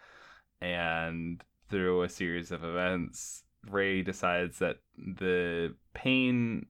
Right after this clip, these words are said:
that he has to ease belongs to, uh, an author, Terrence Mann. So he travels to Boston to track down Terrence Mann and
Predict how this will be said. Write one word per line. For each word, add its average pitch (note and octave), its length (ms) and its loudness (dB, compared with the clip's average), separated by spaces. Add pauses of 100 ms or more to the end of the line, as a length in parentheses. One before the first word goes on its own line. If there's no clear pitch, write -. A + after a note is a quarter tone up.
that F2+ 160 -4
he G2 120 -2
has G2 260 -2
to - 160 -10
ease F#2+ 240 -2
belongs F2+ 440 -2
to, F2 340 -4 (540)
uh, E2 200 -6 (140)
an F2+ 120 -6
author, F2+ 400 -2
Terrence D#2+ 460 -6
Mann. B1+ 380 -12 (440)
So - 140 -4
he F2+ 80 0
travels C3 640 6
to A2+ 100 -6
Boston G2+ 800 2 (100)
to F#2+ 120 -4
track G#2 320 4
down G#2 220 2
Terrence F#2 480 -2
Mann D#2 440 -8 (460)
and F2+ 720 0